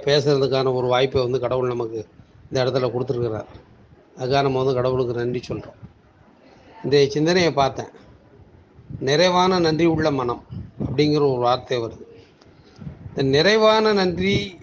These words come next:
அப்படின்னு வரும் பொழுதே, அப்ப குறைவான நன்றின்னு ஒண்ணு இருக்க போய் தான் நிறைவான நன்றி அப்படிங்கிற ஒரு விஷயத்தை பத்தி சொல்லியிருக்கிறாங்க அப்படின்னு நான் நினைக்கிறேன். ஏன்னா, நிறைவான நன்றி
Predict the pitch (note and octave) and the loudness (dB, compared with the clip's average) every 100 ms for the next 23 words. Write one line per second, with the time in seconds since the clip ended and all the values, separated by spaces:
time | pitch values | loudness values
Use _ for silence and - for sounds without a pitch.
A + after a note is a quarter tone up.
0 | - E3 D3+ F#3+ F#3 E3 F3 E3+ E3+ E3 | -12 -4 0 2 2 2 0 0 0 2
1 | E3+ C#3+ D#3+ F3 D#3+ E3 - D3+ G3 G3+ | 2 2 2 0 -2 -4 -2 2 4 4
2 | G#3 G#3 F3 E3 F3+ F#3+ F3+ D#3+ D#3+ E3+ | 4 4 2 0 0 0 2 0 0 -2
3 | E3 D#3 F#3 - - - _ - C3 D#3+ | 0 0 -2 -6 -18 -20 _ -6 0 4
4 | F#3+ G3 G3 F#3 E3 D#3 E3+ E3 C#3+ E3 | 6 6 4 2 2 2 2 2 2 4
5 | D#3+ D#3 D3 C3+ C3+ D#3 D3+ C3+ C3 E3+ | 4 4 2 2 2 2 2 0 0 -2
6 | E3+ C#3 D3 D3+ D3+ C#3+ C3+ B2+ B2+ A2 | -4 -4 -2 0 0 2 2 2 0 -2
7 | - - - - - C3 E3+ E3 C#3+ C3+ | -8 -20 -20 -10 -4 2 4 4 2 0
8 | A#2+ A#2+ A2+ - - - - - - - | 0 -2 -4 -8 -12 -10 -10 -12 -20 -20
9 | - - - - - E3 G3 E3+ F#3+ G#3+ | -20 -20 -20 -18 -4 0 2 2 2 2
10 | D3+ D#3 F#3+ G#3+ G#3+ A3 G#3+ F#3+ F#3 F#3 | 2 4 4 6 4 4 4 4 2 2
11 | F#3+ D3+ | 2 0